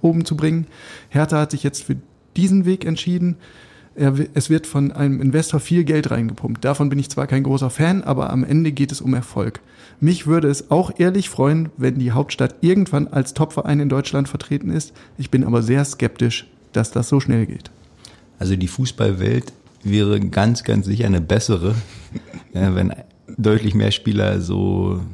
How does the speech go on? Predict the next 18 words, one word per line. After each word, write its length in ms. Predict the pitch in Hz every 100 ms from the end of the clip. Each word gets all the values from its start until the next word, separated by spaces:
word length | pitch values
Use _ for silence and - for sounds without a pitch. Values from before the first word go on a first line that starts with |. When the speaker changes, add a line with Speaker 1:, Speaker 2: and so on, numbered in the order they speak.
| - - _ _ -
Speaker 2:
denken 460 | 98 110 127 143 123
oder, 300 | 104 104 -
oder 160 | 104 101
so, 240 | 107 98
so 140 | 98
reden 420 | 98 110 131 127 98
würden 200 | 101 110
oder 120 | 98
sich 100 | 98
so 100 | 101
äußern 360 | 95 104 110
würden 180 | 95 95
wie 100 | 92
Nils 300 | 95 92 98
Petersen. 400 | - 107 101 90
Ich 140 | 92 -
höre 100 | 98
dem, 160 | 101